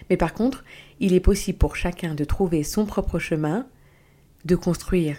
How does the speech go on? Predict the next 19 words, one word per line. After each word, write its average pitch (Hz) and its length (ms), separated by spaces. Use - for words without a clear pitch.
son - 180
propre 208 440
cadre 175 480
et 196 100
aussi 170 260
son 165 200
propre - 440
village. 143 540
Ce - 140
village 175 320
dont 156 100
je 151 120
parle 151 300
souvent, 160 400
cet - 220
environnement 175 640
que 165 140
nous 156 140
créons 175 500